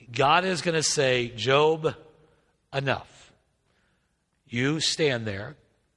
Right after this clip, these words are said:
You be quiet, and I'm gonna talk." And what will happen is God will defend his own character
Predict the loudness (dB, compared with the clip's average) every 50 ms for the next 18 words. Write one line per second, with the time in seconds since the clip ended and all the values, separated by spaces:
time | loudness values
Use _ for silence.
0 | _ _ _ _ _ _ _ _ _ _ -8 -4 -4 -4 -2 -4 -6 -6 -4 -2
1 | -2 -2 -2 -4 -8 -12 -16 _ _ -16 -16 -16 -18 _ _ _ _ _ _ _
2 | _ _ _ _ -4 -4 -2 -2 -2 -2 -2 -4 -8 -10 -10 -10 -8 -8 -8 -8
3 | -10 -14 _ _ -20 -20 _ _ _ _ _ _ _ _ _ _ _ _ -4 -2
4 | 0 0 0 0 0 0 0 0 2 2 2 2 0 -2 -2 -2 -2 -2 -4 -2
5 | 0 0 2 2 2 2 0 -2 -2 -2 -2 0 0 -2 -4 -4 -2 -2 -2 0
6 | 0 -2 0 0 0 0 0 -4 -4 -2 0 2 2 2 2 2 0 -4 -4 -4
7 | -4 -6